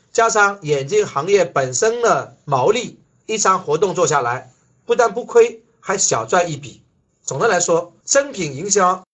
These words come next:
要目的决定行动，而且真品只要送出去，无论如何都要达到甚至超过你想要的最终目的，不然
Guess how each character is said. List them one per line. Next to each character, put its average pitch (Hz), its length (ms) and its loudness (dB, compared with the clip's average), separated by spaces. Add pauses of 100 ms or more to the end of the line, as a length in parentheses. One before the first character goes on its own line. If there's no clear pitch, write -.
要 170 380 2
目 240 220 -2
的 190 280 -6
决 151 220 -4
定 170 220 -4
行 131 300 -6
动， 165 280 -4 (460)
而 165 160 2
且 - 320 -4 (200)
真 277 280 0
品 202 240 -2
只 147 160 -4
要 170 120 2
送 220 220 0
出 202 100 2
去， - 320 -8 (100)
无 160 140 -2
论 262 140 4
如 208 140 2
何 160 340 0
都 285 220 0
要 220 160 2
达 170 240 0
到 165 440 -2
甚 - 180 -2
至 185 100 -2
超 233 240 0
过 226 180 2
你 156 100 -6
想 131 180 -2
要 147 120 -4
的 139 100 -4
最 151 120 -6
终 143 140 -2
目 139 120 -4
的， 120 220 -14 (420)
不 196 80 2
然 170 360 0